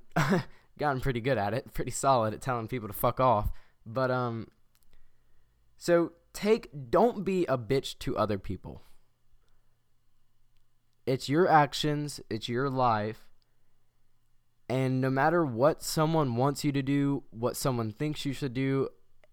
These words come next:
and whatever society thinks you should do, period,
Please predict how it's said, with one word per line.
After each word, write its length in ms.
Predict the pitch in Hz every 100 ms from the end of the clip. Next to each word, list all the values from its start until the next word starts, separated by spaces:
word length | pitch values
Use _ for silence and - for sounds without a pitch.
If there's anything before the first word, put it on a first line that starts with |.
| - -
and 320 | 131 127 -
whatever 640 | 82 110 127 143 160 151
society 680 | 147 139 - 160 190 120 95
thinks 320 | - 101 -
you 60 | 113
should 160 | 120
do, 100 | 117
period, 560 | 120 - 185 113 98